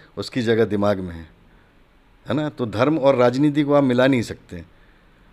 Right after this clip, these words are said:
मैं मुसलमान हूँ, अल्हम्दुलिल्लाह मुसलमान हूँ, बीजेपी में हूँ, तो इसका मतलब ये थोड़ी है कि मैंने अपना धर्म छोड़ दिया। मुझे किसी के जय श्री राम बोलने से चिढ़ नहीं होती, लेकिन मुझे अल्लाह अकबर बोलने से फ़ख्र होता है।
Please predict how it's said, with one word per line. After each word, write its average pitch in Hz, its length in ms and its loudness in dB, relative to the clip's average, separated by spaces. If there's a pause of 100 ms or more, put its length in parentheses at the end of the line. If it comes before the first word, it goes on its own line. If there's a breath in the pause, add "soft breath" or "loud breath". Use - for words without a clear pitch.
(320 soft breath)
मैं 104 140 0
मुसलमान 151 460 2
हूँ, 180 80 2
अल्हम्दुलिल्लाह 147 540 2
मुसलमान 143 440 -2
हूँ, 160 240 -8
बीजेपी 120 340 -2
में 143 140 0
हूँ, 143 160 0
तो 139 260 -2
इसका 127 240 -4
मतलब 135 280 -2
ये 139 60 -2
थोड़ी 135 240 -4
है 208 80 0
कि 196 60 -4
मैंने 151 200 0
अपना 117 200 -4
धर्म 104 220 -6
छोड़ 87 220 -12
दिया। 80 240 -18 (2000)
मुझे 170 460 2 (340 soft breath)
किसी 151 280 -2
के 170 500 0
जय 151 180 4
श्री 165 140 2
राम 160 200 4
बोलने 156 240 2
से 175 80 -4
चिढ़ 165 220 2
नहीं 180 160 4
होती, 101 320 0 (200)
लेकिन 117 380 0
मुझे 143 200 4
अल्लाह 143 300 4
अकबर 143 200 0
बोलने 135 260 -2
से 135 100 -8
फ़ख्र 113 260 -4
होता 92 280 -8
है। - 220 -18